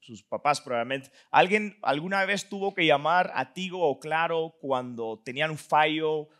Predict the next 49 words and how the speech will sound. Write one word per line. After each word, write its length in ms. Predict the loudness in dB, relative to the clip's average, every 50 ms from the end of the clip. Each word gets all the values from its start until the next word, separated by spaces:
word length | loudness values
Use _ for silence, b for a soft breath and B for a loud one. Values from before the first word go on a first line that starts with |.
| b b
o 120 | -4 -2
el 80 | -2 -2
internet 380 | -4 -6 -6 -6 -6 -6 -2
era 140 | -2 -2 -2
muy 160 | -2 -4 -8
lento 460 | -4 -2 0 0 -2 -4 -8 -8 -8 -6
o 320 | -6 -6 -6 -6 -4 -4
algo 200 | -6 -6 -8 -12
por 140 | -12 -10 -8
el 40 | -8
estilo? 500 | -8 -8 -8 -8 -8 -8 -10 -10 -14 _ _ _ _ _ _ _ _ _
Pues 160 | -8 -6 -6 -4
son 160 | -6 -4 -2
medios 280 | 0 0 0 0 -2
sufrimientos, 680 | -4 -8 -10 -8 -8 -8 -8 -8 -10 -12 -12 -16 -18 -14
¿no? 160 | -12 -10 -8
Y 40 | -8
lo 80 | -10 -10
sabemos 520 | -8 -6 -6 -6 -6 -8 -10 -14 -14 -10
todos. 400 | -8 -6 -6 -6 -10 -14 -20 b b b b b b
Y 140 | 6 8 8
ahí 180 | 8 8 6
tal 140 | 4 0 0
vez 140 | 0 -2 -2
viene 200 | -2 -4 -4 -4
parte 380 | 0 4 4 4 4 4 -2
de 60 | -2 0
la 120 | 0 0
molestia, 640 | 0 -2 -4 -4 -4 -4 -2 -4 -4 0 2 2 2
esta 240 | 0 -2 -4 -8 -6
idea 180 | -4 -4 -4
del, 320 | -4 -6 -8 -8 -12 -10 -10
del 220 | -8 -8 -8 -10
mal 360 | -4 0 2 2 2 2 0
del 140 | -4 -6 -6
monopolio, 680 | -8 -10 -10 -12 -12 -12 _ -4 -2 0 2 2 2 2
la 160 | 2 0 -2
concentración 680 | -4 -10 -14 -12 -14 -10 -8 -8 -6 -6 -8 -10 -10
de 80 | -10 -10
mercado. 560 | -10 -12 -8 -2 0 0 0 0 -2 -8 -14 B B B B B B B
Sin 240 | 4 4 6 6
embargo, 580 | 4 4 4 4 4 4 4 2 -2 -4 -6 _ _ _ _ _ _ _ _ _ _ _
eh, 300 | 4 6 6 6 4 2
en 140 | -2 -4 -4
cuanto 380 | 2 4 4 4 4 4 6
a 100 | 6 6
datos, 640 | 4 6 4 4 4 4 -2 -6 -8 -8 -10 -14 -12 -8
internet 360 | -6 -6 -2 0 0 0 0 0
móvil, 480 | 0 0 0 0 -2 -2 -4 -8 -14